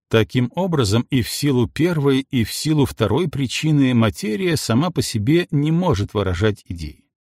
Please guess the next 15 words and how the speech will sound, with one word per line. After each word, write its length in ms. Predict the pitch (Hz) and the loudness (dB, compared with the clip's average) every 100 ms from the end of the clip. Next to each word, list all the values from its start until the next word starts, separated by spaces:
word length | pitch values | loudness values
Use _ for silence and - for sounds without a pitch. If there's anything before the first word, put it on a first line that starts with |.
| _ _ _ _ _ | _ _ _ _ _
Апостериори 880 | - 147 139 - 127 120 208 226 139 | -4 -2 -2 -2 0 0 0 2 2
же 280 | 92 101 104 - | 0 0 -2 -2
это 280 | 208 - | -2 -2
подтверждается 920 | 165 143 - 117 85 170 170 135 - | -2 -4 -2 -2 -2 0 0 0 -4
тем, 380 | 101 - 185 160 - _ _ | -6 -4 0 0 -4 _ _
что 240 | - 131 | -4 2
не 160 | 107 101 | 4 4
может 440 | 160 214 127 110 | 2 2 0 -2
быть 360 | 98 175 - - | -2 -2 -2 -2
наглядного 680 | 110 104 113 190 165 156 104 | 0 0 0 -2 2 2 2
представления 840 | 113 - 104 95 165 175 139 135 - | -2 -6 -4 -2 0 2 2 2 0
о 80 | |
материи 580 | 113 107 - 160 160 139 | 2 0 -2 -2 0 0
как 220 | - 135 | 0 -4
таковой. 540 | - 143 139 104 90 | -2 -4 -2 -4 -6